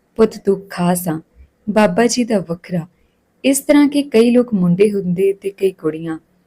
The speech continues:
ਪਰ ਤੂੰ ਇਹਨਾਂ ਸਭ ਤੋਂ ਉੱਪਰ ਤੇ ਵੱਖਰਾ ਆ। ਤੈਨੂੰ ਇਸ ਸਮਾਜ ਨੇ ਤੀਸਰੀ ਪਹਿਚਾਣ ਦਿੱਤੀ ਆ।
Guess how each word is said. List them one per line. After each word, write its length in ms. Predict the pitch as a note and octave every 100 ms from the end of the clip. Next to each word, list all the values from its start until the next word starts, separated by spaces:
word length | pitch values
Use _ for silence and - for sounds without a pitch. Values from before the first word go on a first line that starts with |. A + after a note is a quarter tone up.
| _ -
ਪਰ 140 | G#3
ਤੂੰ 200 | G#3 G3+
ਇਹਨਾਂ 240 | F3 E3+ F3
ਸਭ 160 | F3 F3 -
ਤੋਂ 140 | E3
ਉੱਪਰ 420 | - _ F3 E3 - _ _ -
ਤੇ 120 | D4+
ਵੱਖਰਾ 440 | G#3 A3 - C4+
ਆ। 260 | B3+ F#3 D#3+ - _ _ _ -
ਤੈਨੂੰ 240 | C#4+ D#4
ਇਸ 160 | E4 -
ਸਮਾਜ 420 | A#3 G3 G3+ A3
ਨੇ 140 | B3 B3+
ਤੀਸਰੀ 480 | A#3+ F#3+ G3+ A3+ A3
ਪਹਿਚਾਣ 600 | G3+ F#3+ F#3 F#3 G#3 G3
ਦਿੱਤੀ 400 | D#3 _ E3
ਆ। 100 | D#3